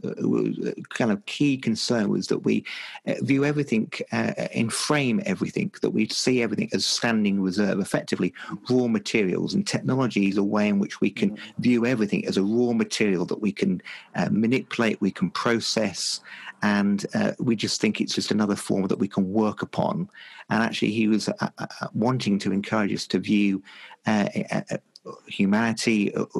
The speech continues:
Speaker 1: in, in context, that technology can be a part of that context, but actually it, it's so much more than just seeing each other as something that we can kind of work on, that we can kind of utilize in some kind of process in order to get to a, a end result.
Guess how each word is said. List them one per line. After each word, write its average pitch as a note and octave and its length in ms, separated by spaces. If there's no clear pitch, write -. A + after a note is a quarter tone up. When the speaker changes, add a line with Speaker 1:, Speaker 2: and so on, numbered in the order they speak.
Speaker 1:
in, A2 200
in A2 220
context, - 800
that C3+ 140
technology G#2+ 400
can G#2 160
be F#2+ 120
a F2+ 40
part C3 420
of F#2+ 80
that F2+ 180
context, - 640
but - 100
actually - 480
it, A2 200
it's G2+ 120
so A#2 120
much - 260
more G#2 260
than F#2 180
just - 260
seeing G2 240
each - 200
other - 220
as - 100
something - 300
that - 100
we F#2+ 140
can - 300
kind - 160
of F2+ 140
work G2+ 320
on, F#2 280
that - 80
we G2 140
can - 260
kind - 180
of - 200
utilize G2+ 580
in F#2 140
some G2 240
kind - 180
of F2 100
process - 600
in G#2 80
order F#2+ 160
to - 120
get - 200
to - 160
a, F#2 180
a F#2+ 320
end F#2+ 180
result. - 520